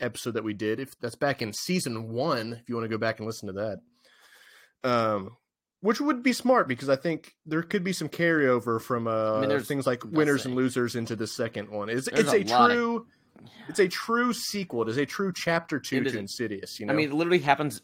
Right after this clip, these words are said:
Speaker 2: the next day and builds on itself and goes back to the, oh yeah.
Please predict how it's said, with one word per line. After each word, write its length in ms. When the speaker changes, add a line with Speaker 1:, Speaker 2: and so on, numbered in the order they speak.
Speaker 2:
the 140
next 300
day 460
and 540
builds 320
on 220
itself 340
and 160
goes 160
back 300
to 80
the, 60
oh 100
yeah. 160